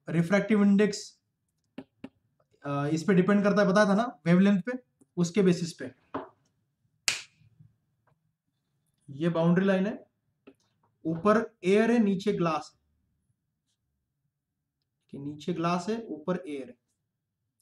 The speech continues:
हो क्या रहा है कि जो green color का light है ना, green color का light मैं green color से ही दिखाता हूँ।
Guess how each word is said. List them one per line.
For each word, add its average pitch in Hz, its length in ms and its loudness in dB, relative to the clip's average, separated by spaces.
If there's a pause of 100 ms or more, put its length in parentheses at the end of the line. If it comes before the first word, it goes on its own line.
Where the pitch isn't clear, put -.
(500)
हो 170 160 2
क्या 226 180 4
रहा 196 120 4
है 233 120 0
कि 226 140 -2
जो 190 140 0
green 233 360 4
color 226 240 4
का 208 120 0
light 180 240 0
है 156 60 -6
ना, 202 180 -6 (840)
green 170 260 2
color 185 180 0
का 190 80 2
light 185 200 2
मैं 185 160 0
green 180 240 4
color 180 220 2
से 180 140 -4
ही 185 100 4
दिखाता 160 360 -2
हूँ। 214 140 -12